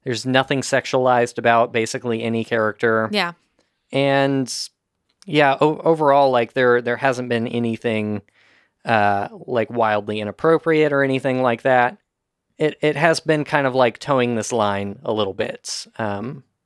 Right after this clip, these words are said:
Speaker 1: to where it's not super, you know, it's not an educational show.
Speaker 2: <laughs>
Speaker 1: It's not, uh, that kind of thing.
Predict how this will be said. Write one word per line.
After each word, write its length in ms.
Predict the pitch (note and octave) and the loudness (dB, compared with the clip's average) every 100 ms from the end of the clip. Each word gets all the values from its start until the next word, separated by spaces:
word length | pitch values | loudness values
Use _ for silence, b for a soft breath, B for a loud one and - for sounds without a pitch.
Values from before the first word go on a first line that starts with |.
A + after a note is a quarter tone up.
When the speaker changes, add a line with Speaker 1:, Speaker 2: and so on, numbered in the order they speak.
| _ | _
Speaker 1:
to 120 | - | -2
where 100 | D3 | 0
it's 140 | C3 D#3 | 0 0
not 300 | D3 A#2+ - | 0 0 -4
super, 1080 | - - - - C3 B2 B2+ A#2 A2 G#2+ G#2 _ _ | -6 -4 -4 0 0 2 2 4 2 -2 -8 _ _
you 140 | A2 G2+ | -12 -8
know, 260 | F#2+ F#2+ - _ _ - | -8 -10 -14 _ _ -4
it's 200 | C3+ C#3+ | -2 2
not 220 | D#3 D3+ | 2 4
an 120 | D3+ | 2
educational 760 | D3 C#3 C#3 D3 C3 - A#2+ A2+ | 0 -2 -2 0 0 0 0 0
show. 520 | - A#2 G#2+ G#2+ A2 | 2 2 4 2 2
Speaker 2:
<laughs> 20 | |
Speaker 1:
It's 220 | A#2 - | 0 0
not, 460 | C#3 B2+ B2 B2 - - | 2 2 2 -2 -6 0
uh, 240 | A#2 A2 | 2 2
that 260 | G#2+ B2+ B2 | 0 -2 -2
kind 220 | B2 A2 | -2 -2
of 100 | G#2 | -4
thing. 460 | - G#2+ G2 G2 | -4 -4 -4 -6